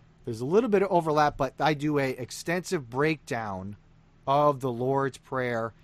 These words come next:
and how it's not something that you just repeat word for word. It's actually a framework for a daily prayer,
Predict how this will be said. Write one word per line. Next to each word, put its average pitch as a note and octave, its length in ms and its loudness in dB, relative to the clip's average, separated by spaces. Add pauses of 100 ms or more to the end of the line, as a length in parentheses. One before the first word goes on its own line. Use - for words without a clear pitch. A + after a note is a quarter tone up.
(180)
and A2+ 160 -12
how C3+ 480 2
it's - 260 -6
not D3 380 -2
something C3+ 440 -6
that B2+ 160 -6
you B2 120 -8
just B2+ 280 -6 (240)
repeat A#2+ 720 -8
word B2+ 280 -4
for B2+ 140 -6
word. A#2+ 540 0 (480)
It's C#3 220 -6
actually C3+ 320 -2
a G#2+ 80 -4
framework D3+ 1000 -4 (300)
for B2+ 360 -4
a B2 80 -8
daily C3+ 420 -2
prayer, A#2+ 580 -4